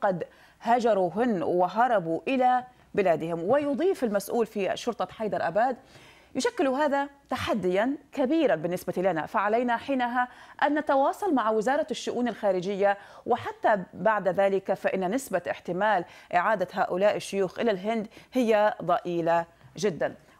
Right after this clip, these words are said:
ولكن في تشري-، في شهر أكتوبر قضت المحكمة العليا في الهند بأن علاقة جنسية مع زوجة يقل عمرها عن ثمانية عشر عامًا تعتبر اغتصابًا، وهو حكم يقول نشطاء أنه خطوة مهمة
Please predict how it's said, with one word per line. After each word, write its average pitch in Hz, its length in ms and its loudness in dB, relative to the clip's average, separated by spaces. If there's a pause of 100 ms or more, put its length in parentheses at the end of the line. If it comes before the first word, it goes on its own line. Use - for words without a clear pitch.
ولكن 381 460 2
في 269 380 0
تشري-، 247 440 -4
في 233 120 -4
شهر 269 300 0
أكتوبر 214 440 0
قضت 247 380 -2
المحكمة 185 440 -4
العليا 175 380 0
في - 100 -6
الهند 208 320 -2 (300)
بأن 302 320 2 (240)
علاقة 240 520 -2
جنسية 175 680 -2 (240)
مع 180 420 0
زوجة 220 480 0
يقل 180 540 0
عمرها 196 460 0
عن 196 200 0
ثمانية 214 480 -2
عشر 202 340 -2
عامًا 226 340 0
تعتبر 220 480 0
اغتصابًا، 220 680 0 (420)
وهو 311 240 4
حكم 262 420 0
يقول 254 440 0
نشطاء 214 440 -2
أنه 202 220 -4
خطوة 233 300 -2
مهمة 277 540 0